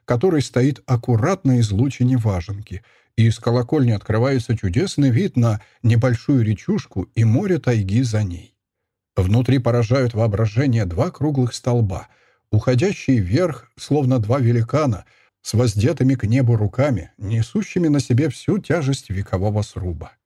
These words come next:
Суровый, осиротевший после дикого лихолетия века двадцатого внутренний облик храма зияет глазницами опустошенного иконостаса.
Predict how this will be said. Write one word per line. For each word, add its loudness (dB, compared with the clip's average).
Суровый, 2
осиротевший -2
после 0
дикого 0
лихолетия 0
века 0
двадцатого -4
внутренний 0
облик 0
храма 0
зияет 0
глазницами 2
опустошенного 0
иконостаса. -6